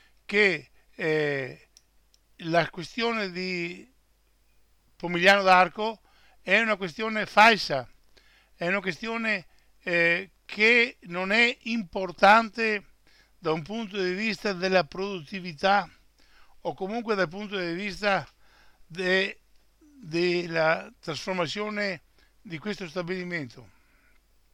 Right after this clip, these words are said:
E vi spiego perché comunque vadano a finire le cose, eh, a Pomigliano d'Arco non verrà concluso nessun tipo di accordo, verrà concluso un accordo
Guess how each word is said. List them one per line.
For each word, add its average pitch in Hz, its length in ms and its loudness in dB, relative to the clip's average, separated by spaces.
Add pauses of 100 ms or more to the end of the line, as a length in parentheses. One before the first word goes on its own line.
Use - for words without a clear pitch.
(760)
E 175 180 2
vi 185 120 2
spiego 240 520 -2
perché 180 680 -2 (460)
comunque 185 960 -6 (520)
vadano 196 440 6
a 165 60 -4
finire 196 440 -2
le 170 160 -2
cose, 214 600 -4 (1200)
eh, 151 720 -2 (440)
a 180 140 -4
Pomigliano 208 460 4
d'Arco 202 640 4 (320)
non 240 540 -6 (140)
verrà 180 380 4
concluso 214 640 -10
nessun 202 600 -6
tipo 254 360 -8
di 190 140 -2
accordo, 175 640 -2
verrà 202 260 6
concluso 196 520 -12
un 180 120 -10
accordo 180 640 -4